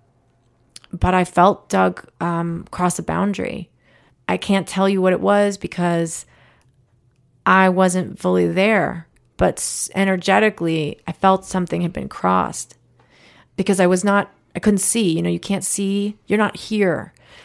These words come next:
when you're on five M E O. You, you leave. So I wasn't here, but in my experience, there was a sense of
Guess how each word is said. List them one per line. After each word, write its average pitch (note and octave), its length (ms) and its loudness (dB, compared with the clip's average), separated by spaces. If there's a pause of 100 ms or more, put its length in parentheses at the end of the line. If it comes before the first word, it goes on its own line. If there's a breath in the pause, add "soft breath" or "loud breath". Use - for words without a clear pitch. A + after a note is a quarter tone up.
when F3+ 140 -2
you're F3 100 0
on D#3+ 120 -4
five - 200 -2
M - 160 -4
E - 100 -6
O. - 120 -8
You, - 260 -8
you E3+ 200 -4
leave. G3 560 -2 (340 soft breath)
So - 160 -8
I G3+ 140 2
wasn't G3+ 340 0
here, A3 560 -2
but - 280 -2 (160)
in A3 480 0
my F#3 160 -2
experience, G#3 680 -2
there - 140 -4
was D#3+ 140 -4
a E3 80 -4
sense F#3 440 -2
of - 220 -10